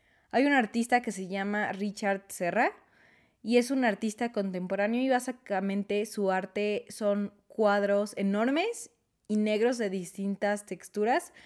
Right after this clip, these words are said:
Cuando yo estuve en, de intercambio en Francia,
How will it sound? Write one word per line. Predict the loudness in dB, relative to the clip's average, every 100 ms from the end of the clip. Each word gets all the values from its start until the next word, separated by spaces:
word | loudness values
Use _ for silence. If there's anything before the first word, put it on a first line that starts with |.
| -12
Cuando | -6 -2
yo | -2
estuve | -2 -2 -2 -2 -2 -2 -4
en, | -4 -4 -4 -6 -8 -12 _ _ _ _ _
de | -2
intercambio | 0 0 -2 0 -2 0 0
en | -2 -2
Francia, | -4 -4 0 0